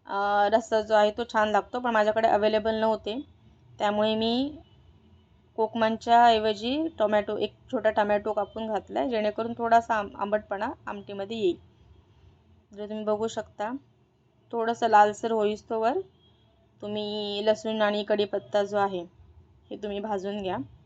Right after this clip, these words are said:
तेल तुमच्या आवडीप्रमाणे थोडं कमी जास्त तुम्ही करू शकता, पण थोडं तेल जास्त घातलं की आमटीला, रश्श्याला तरी जरा चांगली येते. So इथे थोडंसं लालसर झालेलं लसूण, जास्त करपायची नाही म्हणजे ती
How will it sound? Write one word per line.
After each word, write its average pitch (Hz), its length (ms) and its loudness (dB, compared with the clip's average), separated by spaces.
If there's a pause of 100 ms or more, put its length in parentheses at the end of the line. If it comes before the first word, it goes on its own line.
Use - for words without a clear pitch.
(1500)
तेल 233 260 0
तुमच्या 226 300 0
आवडीप्रमाणे 220 640 2
थोडं 214 160 0
कमी 214 260 0
जास्त 208 240 -2
तुम्ही 208 220 -10
करू 208 200 -2
शकता, 202 400 -10 (1000)
पण 214 120 -16
थोडं 220 180 0 (100)
तेल 226 200 4
जास्त 214 280 4
घातलं 214 360 0
की 254 340 -8 (320)
आमटीला, 208 540 -6 (420)
रश्श्याला 208 400 -2 (120)
तरी 220 200 -2
जरा 214 200 4
चांगली 196 360 -2
येते. 190 260 -4 (800)
So 208 60 -10
इथे 208 560 -2
थोडंसं 208 340 -2
लालसर 202 440 4
झालेलं 208 440 -2
लसूण, 214 240 -6
जास्त 226 340 4
करपायची 226 480 2
नाही 233 160 -2
म्हणजे 220 280 -4
ती 220 300 -8